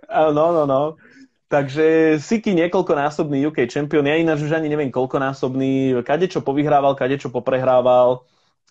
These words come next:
a myslím si, že viacej sa dozvieme. Máme nachystané nejaké témy, ja som si pripravil tri,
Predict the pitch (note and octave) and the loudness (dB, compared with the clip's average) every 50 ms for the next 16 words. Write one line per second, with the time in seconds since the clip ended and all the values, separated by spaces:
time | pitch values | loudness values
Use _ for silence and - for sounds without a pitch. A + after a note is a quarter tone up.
0 | _ - A2 A2 A2+ A2+ A2+ A2+ - - A#2 A2+ - A#2 A2+ A#2 G#2+ A2+ G#2+ G#2+ | _ -2 -2 0 0 -2 -4 -8 -8 -10 -12 -10 -10 -12 -12 -6 -4 -4 -4 -4
1 | - A#2 - - A2 G#2+ A2 G#2+ A2+ A2+ A2+ A2 G#2+ G#2 B2 D3+ F#3 G3+ F#3+ F3+ | -6 -10 -8 -8 -10 -10 -8 -8 -8 -8 -6 -6 -6 -4 -4 -2 0 0 -2 -2
2 | F#3+ G3+ F#3 - F#3 F3 F3+ F3+ F3+ F3+ - F3 C#3+ - C3 C3+ C#3+ D3+ D3 B2+ | -4 -6 -2 -2 -2 -2 0 -4 -4 -4 -6 -6 -2 -2 -2 -2 0 -2 -2 -2
3 | B2 - - C#3+ C#3 D#3 D3 - D3 D3 - D#3 D#3 C#3+ A#2+ G#2+ - - C3+ C#3+ | -2 -4 -6 -10 -10 -10 -10 -10 -8 -6 -4 -4 -2 -2 -4 -6 -6 -6 -4 -4
4 | C#3+ D3 D3 | -4 -4 -6